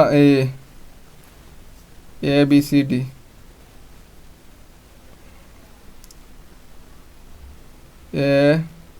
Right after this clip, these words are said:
বি, সি, ডি, যখন আমরা মানে এটা হিসাব করছিলাম, তখন কিন্তু এই কর্ণ বরাবর কিন্তু এ আরটা, এই আরটা কিন্তু ছিল। কিন্তু আমরা যখন ওই যে এটা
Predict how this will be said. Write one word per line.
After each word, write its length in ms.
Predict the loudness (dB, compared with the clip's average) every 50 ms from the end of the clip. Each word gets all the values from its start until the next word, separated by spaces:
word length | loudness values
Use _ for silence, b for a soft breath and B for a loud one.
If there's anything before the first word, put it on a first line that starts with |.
| -20 -20 -20 -20 -20 -20 -20 -20 -14 -6
বি, 180 | 0 2 2 2
সি, 120 | 2 0
ডি, 120 | -4 0 2
যখন 200 | 4 6 6 6
আমরা 140 | 6 8 8
মানে 120 | 6 6 6 4
এটা 100 | 4 4
হিসাব 200 | 4 4 4 4
করছিলাম, 240 | 4 4 4 4 4
তখন 100 | 4 4
কিন্তু 180 | 2 2 2 0 2 4 4
এই 100 | 4 4
কর্ণ 260 | 4 2 2 4 6
বরাবর 340 | 6 8 8 8 8 6 4
কিন্তু 180 | 2 2 2
এ 120 | 4 6 6
আরটা, 360 | 6 8 6 6 4 2 0
এই 160 | 0 4 6
আরটা 220 | 6 6 6 4 2
কিন্তু 180 | 0 0 -2 -4 -4
ছিল। 140 | -4 -4 -4 -4 -6 -10 -16 -20 -20 -20 -20 -20 -20 -18 -18 -16 -18 -16 -16 -16 -4 -2
কিন্তু 160 | 0 4 6 8
আমরা 200 | 8 8 8 6
যখন 280 | 6 6 6 6 6
ওই 80 | 6 6
যে 100 | 6 4 2 2 2 2
এটা 400 | 4 4 4 6 8 10 10